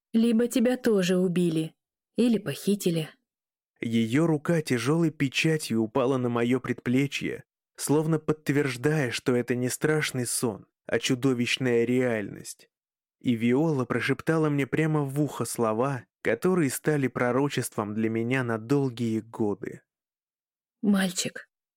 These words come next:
Speaker 1: кажется, тебя ждет тяжелый год или даже жизнь. Ты очень сильно повзрослеешь, перестанешь доверять людям и станешь черствым, как кусок гранита.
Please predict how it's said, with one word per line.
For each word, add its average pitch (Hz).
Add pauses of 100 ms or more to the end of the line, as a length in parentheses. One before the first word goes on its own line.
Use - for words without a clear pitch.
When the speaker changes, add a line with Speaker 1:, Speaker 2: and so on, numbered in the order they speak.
(120)
Speaker 1:
кажется, 220
тебя 202
ждет 190
тяжелый 180
год 185 (440)
или 208
даже 156
жизнь. 147 (760)
Ты 185
очень 240
сильно 196
повзрослеешь, 180 (400)
перестанешь 180
доверять 156
людям 156
и -
станешь 143
черствым, 175
как -
кусок 156
гранита. 156